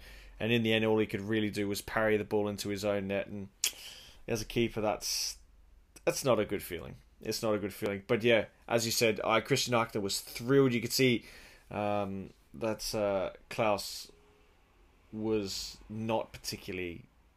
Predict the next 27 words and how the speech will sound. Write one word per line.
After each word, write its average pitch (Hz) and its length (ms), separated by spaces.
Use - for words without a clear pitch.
pleased 92 720
that 98 120
they 95 140
didn't, 95 360
they 107 100
were 110 180
unable 117 520
to 110 140
break 113 360
down, 104 540
um, 98 640
Karlsruhe, 110 600
and 117 200
even 123 640
Karsay 117 500
could 123 140
have 110 160
stolen 120 480
the 107 80
points. 117 420
Gondorf 117 440
had 107 160
an 107 80
excellent 107 420
chance 110 480
late 104 300
on, 104 320